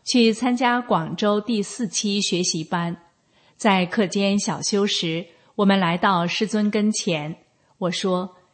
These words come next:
：“李老师，我外甥得了严重的哮喘病，还在住院治疗的情况下，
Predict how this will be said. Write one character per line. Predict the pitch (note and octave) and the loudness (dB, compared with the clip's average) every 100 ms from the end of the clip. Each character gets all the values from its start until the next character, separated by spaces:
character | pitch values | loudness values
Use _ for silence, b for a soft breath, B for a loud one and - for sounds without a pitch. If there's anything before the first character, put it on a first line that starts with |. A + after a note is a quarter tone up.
| b b | b b
：“李 | F#3+ | 4
老 | G#3 F3+ | 4 2
师， | - - G3+ G3 - _ - | 0 -2 -2 -4 -10 _ 0
我 | G#3 | 4
外 | G3+ A#3 G3+ | 4 4 2
甥 | F3+ G3+ F3 F3 | 0 -2 -2 0
得 | F#3 | 2
了 | A3 G3 | 2 2
严 | F3 D#3 G3 | 0 0 0
重 | B3+ G#3+ | 0 0
的 | F#3 F3 | 0 -2
哮 | - C4+ F#3+ | 0 -2 -2
喘 | - E3 - | -4 -8 -6
病， | A3 F#3+ D3+ b b | -4 -4 -6 b b
还 | - F#3+ | -4 -2
在 | F#3+ G#3+ F#3+ | 0 0 0
住 | F#3+ B3+ | -2 0
院 | B3+ A3+ F#3+ | 2 2 0
治 | B3+ | -2
疗 | G3 D#3 E3+ | -2 -2 -2
的 | G#3+ | -4
情 | F#3+ - D#3 | -4 -6 -6
况 | E3+ F3+ F3 | -4 -4 -4
下， | - E3+ | -2 -2